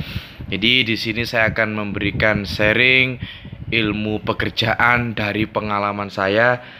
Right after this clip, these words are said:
dan pengetahuan yang saya ketahui dalam dunia pekerjaan.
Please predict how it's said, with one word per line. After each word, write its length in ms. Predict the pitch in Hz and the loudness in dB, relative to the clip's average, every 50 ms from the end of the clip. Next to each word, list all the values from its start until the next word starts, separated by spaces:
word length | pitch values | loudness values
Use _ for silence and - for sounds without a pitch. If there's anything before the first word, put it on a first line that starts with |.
| - - - - - | -20 -20 -20 -8 0
dan 400 | - 135 135 147 151 147 139 - - - _ _ _ - _ _ _ - - - - | 2 4 4 4 4 2 -2 -8 -14 -20 _ _ _ -20 _ _ _ -20 -16 -8 -6
pengetahuan 640 | 107 107 104 101 92 101 101 101 101 98 92 92 92 95 - - | -6 -4 -4 -4 -2 0 0 0 0 -2 -4 -6 -8 -10 -10 -4
yang 240 | 113 107 98 92 90 | -2 -2 -2 -2 -4
saya 320 | - 98 95 92 92 92 | -4 -2 -2 0 -2 -2
ketahui 640 | - - - - 98 98 101 110 120 127 120 98 90 - - - - - - | -4 -4 -2 0 2 2 2 4 4 4 2 2 -2 -6 -12 -10 -8 -6 -2
dalam 400 | - 107 107 104 107 104 101 95 | 0 2 2 2 2 0 -2 -4
dunia 480 | 90 - 101 95 98 98 98 98 95 92 | -4 -4 -4 -2 -2 0 0 -2 -2 -2
pekerjaan. 720 | - - 104 - 101 95 - 107 101 101 113 110 98 87 | -2 -2 0 0 0 0 0 2 2 4 4 2 2 0